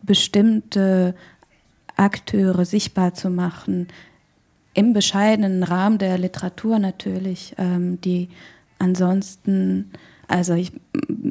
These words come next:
Omarska, das ist heute eine Mine, die weiterhin, äh, in Betrieb ist und die,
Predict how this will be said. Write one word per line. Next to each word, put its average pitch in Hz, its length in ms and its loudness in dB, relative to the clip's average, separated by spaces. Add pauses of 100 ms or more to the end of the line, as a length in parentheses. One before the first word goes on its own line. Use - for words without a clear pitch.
(120)
Omarska, 196 520 4
das 190 180 -2
ist 190 160 -4
heute 190 520 2
eine 180 480 2
Mine, 208 440 6
die 180 340 2
weiterhin, 180 640 2 (480)
äh, 180 480 4 (760)
in 190 200 4
Betrieb 220 520 2
ist 208 420 0
und 180 340 0
die, 180 380 4